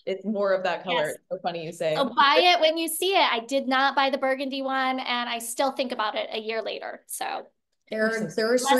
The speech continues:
Speaker 3: certain
Speaker 2: learned. <laughs>
Speaker 3: Oh, no, there are certain pieces and fabrics that when somebody comes and they ask me for that thing, my heart just sinks to my stomach and I'm like, "I'm so sorry." I do feel genuinely devastated when we can't give people what they
Speaker 1: Yeah.
Speaker 3: need,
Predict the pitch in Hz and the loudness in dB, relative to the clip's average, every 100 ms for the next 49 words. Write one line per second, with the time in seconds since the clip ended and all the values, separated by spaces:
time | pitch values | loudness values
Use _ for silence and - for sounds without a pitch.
0 | 262 320 302 254 240 226 233 - - 359 | 4 2 4 2 0 -4 -8 -6 -2 0
1 | 262 294 269 277 285 330 339 294 220 220 | 4 6 8 6 2 -2 -4 -2 -4 -4
2 | 277 262 247 - 190 185 226 240 - 214 | -2 0 -2 -2 -6 -4 -4 -4 -2 0
3 | 214 208 208 208 220 226 226 202 196 196 | 0 -4 -4 -4 -4 -6 -10 -8 -6 -4
4 | 208 190 170 180 214 196 202 196 180 190 | -4 -4 -6 -6 -4 -4 -2 0 -2 -2
5 | 190 202 185 185 196 180 196 196 190 185 | -4 -2 -2 -2 -2 -2 -4 -6 -6 -6
6 | 180 170 - 165 160 151 147 147 147 160 | -6 -6 -6 -6 -4 -4 -4 -6 -8 -8
7 | 147 139 - 135 139 - - - - - | -8 -8 -8 -8 -10 -10 -10 -10 -12 -12
8 | - - 262 311 370 370 330 269 269 262 | -10 -2 0 2 2 2 4 4 4 4
9 | 240 202 185 226 208 190 180 175 180 180 | 2 0 0 -2 -4 -4 -2 -4 -4 -8
10 | 180 180 190 170 175 160 202 240 180 180 | -8 -8 -8 -6 -6 -2 0 0 0 -2
11 | - | -6